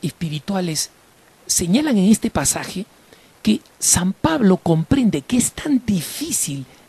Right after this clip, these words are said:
definir el amor, el amor es esto, esto, esto, que finalmente opta por más bien hacer una descripción de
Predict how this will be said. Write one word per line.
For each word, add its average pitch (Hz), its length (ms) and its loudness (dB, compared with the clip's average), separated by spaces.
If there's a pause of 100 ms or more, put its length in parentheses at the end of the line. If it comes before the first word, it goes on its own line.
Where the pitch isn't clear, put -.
(220)
definir 240 760 2
el 147 160 2
amor, 131 460 -2 (680)
el 151 140 -6
amor 160 240 -2
es 170 140 -4
esto, 165 260 -8
esto, 165 220 -6
esto, 170 320 -6 (920)
que 175 140 -2
finalmente 240 920 0
opta 254 400 0
por 185 380 -4
más 147 420 -6
bien 226 300 -2 (560)
hacer - 500 -2
una 214 380 2 (420)
descripción 185 1160 0 (340)
de 170 140 0